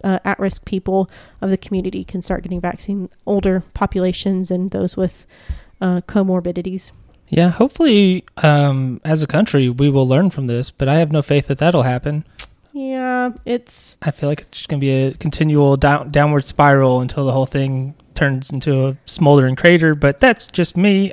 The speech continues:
Speaker 2: Maybe I'm overly cynical. Sometimes I am.
Speaker 1: L-,
Speaker 2: So don't freak out when
Speaker 1: you
Speaker 2: I
Speaker 1: know,
Speaker 2: say things like that.
Speaker 1: I did hear, it kind of made me a little upset. I did hear, uh, I was walking down the hallway and I heard,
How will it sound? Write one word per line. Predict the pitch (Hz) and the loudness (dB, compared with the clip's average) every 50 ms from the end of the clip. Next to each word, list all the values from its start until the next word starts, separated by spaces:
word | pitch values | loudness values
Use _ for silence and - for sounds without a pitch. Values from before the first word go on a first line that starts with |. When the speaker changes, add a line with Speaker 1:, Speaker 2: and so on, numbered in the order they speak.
| 185 - - | -6 -2 0
Speaker 2:
Maybe | 208 208 185 190 | 2 2 4 6
I'm | 180 165 160 170 170 - - | 6 6 4 2 -2 0 2
overly | 185 175 170 165 160 156 | 4 4 4 4 2 0
cynical. | 147 - 220 208 208 202 - 202 190 185 175 | 0 2 2 2 0 0 2 2 0 2 0
Sometimes | - 196 175 - 202 196 180 208 | -2 -4 -4 -2 -4 -2 0 0
I | 220 | 0
am. | 214 190 147 131 123 131 - - - - - _ _ _ _ _ _ _ - | 2 0 -2 -2 -4 -8 -12 -16 -20 -20 -20 _ _ _ _ _ _ _ -8
Speaker 1:
L-, | 247 247 | -6 -4
Speaker 2:
So | - 185 156 147 156 151 | -4 -2 -2 -2 -2 -2
don't | 151 - 175 185 - | 0 0 0 0 2
freak | - 208 214 - | 2 2 4 6
out | 220 165 135 131 - - _ _ _ _ | 6 6 6 6 2 -2 _ _ _ _
when | - 254 269 | 2 4 6
Speaker 1:
you | 269 | 6
Speaker 2:
I | 262 269 | 6 6
Speaker 1:
know, | 277 269 | 6 6
Speaker 2:
say | 165 165 165 160 160 | 6 6 6 4 2
things | - - 160 147 180 160 131 | 2 0 0 0 2 4 4
like | 208 185 - | 4 4 4
that. | - 147 127 120 123 - - | 2 0 0 0 -2 0 2
Speaker 1:
I | 240 254 | 2 2
did | 226 269 277 294 | 4 4 2 2
hear, | 285 - - 254 240 220 220 214 - | 0 -2 2 2 4 4 4 2 0
it | - 214 | -2 -4
kind | - - 294 320 | -2 0 2 4
of | 302 | 4
made | 247 220 220 | 4 4 4
me | 214 196 | 2 2
a | 190 | 2
little | 190 190 190 | 2 2 0
upset. | 190 - 185 - - 196 190 - - _ - - - - - - _ _ _ _ | 0 -2 -4 -2 0 0 0 0 -2 _ -16 -20 -20 -20 -20 -20 _ _ _ _
I | - 202 220 | -2 0 0
did | 214 190 226 226 240 | 2 2 2 2 2
hear, | 240 - - 226 214 208 202 202 202 208 - - - - - | 2 -2 -2 0 0 0 2 0 -2 -4 -6 -10 -12 -6 -2
uh, | 196 190 185 180 180 185 180 196 - - _ _ _ _ | 0 0 2 0 0 -2 -4 -6 -10 -20 _ _ _ _
I | - 208 | 2 4
was | 208 202 196 | 6 6 6
walking | 214 208 208 - 214 196 | 6 4 4 2 0 -2
down | 196 185 | 0 -2
the | 190 185 | -2 0
hallway | - 208 202 196 196 190 185 190 - | 0 0 2 2 2 0 -2 -4 -4
and | - 196 | -4 -4
I | 196 | -4
heard, | 190 - 214 202 196 196 | -2 0 0 0 0 -2